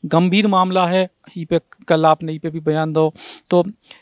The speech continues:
कछु सख्त कदम या ई पे कछु बड़ी जांच देखें। एक चार पाँच बच्चा अपनी माँ से जो है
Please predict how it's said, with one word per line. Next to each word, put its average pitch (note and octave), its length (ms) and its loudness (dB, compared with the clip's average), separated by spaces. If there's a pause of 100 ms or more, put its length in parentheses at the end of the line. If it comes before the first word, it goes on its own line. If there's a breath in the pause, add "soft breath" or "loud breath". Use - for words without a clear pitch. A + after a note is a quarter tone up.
(140)
कछु F#3+ 300 0
सख्त - 460 -4
कदम F3 260 -2
या F3+ 100 -2
ई F3+ 100 -2
पे F3 180 -6
कछु E3+ 180 -10
बड़ी E3 240 0
जांच E3+ 200 -2
देखें। E3+ 280 -6
एक F3+ 140 -8
चार E3+ 360 2 (160)
पाँच D#3 180 -2
बच्चा D#3+ 560 -2 (340 loud breath)
अपनी D#3+ 220 -4
माँ D3+ 200 -2
से D#3 160 -6
जो D#3 260 -10
है D#3 180 -6